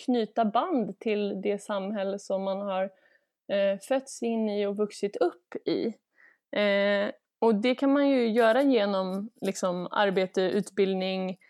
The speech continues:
eh, en schysst bostadsmarknad. Det finns massa faktorer som spelar in här, tycker jag.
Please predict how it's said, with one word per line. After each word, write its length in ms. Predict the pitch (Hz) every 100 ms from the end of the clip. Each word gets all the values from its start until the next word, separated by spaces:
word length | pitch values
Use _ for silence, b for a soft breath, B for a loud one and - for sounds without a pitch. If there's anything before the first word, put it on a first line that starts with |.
| b b -
eh, 680 | 190 190 190 185 190 185 208
en 200 | - 220
schysst 400 | 214 285 208 208
bostadsmarknad. 1000 | 226 269 220 226 208 233 233 226 226 202
Det 60 | 214
finns 200 | 247 240
massa 460 | 269 302 - 302
faktorer 420 | 294 233 180 180 185
som 160 | 180
spelar 280 | - 180 175
in 180 | 170 185
här, 160 | 170
tycker 220 | 175 - -
jag. 180 | 214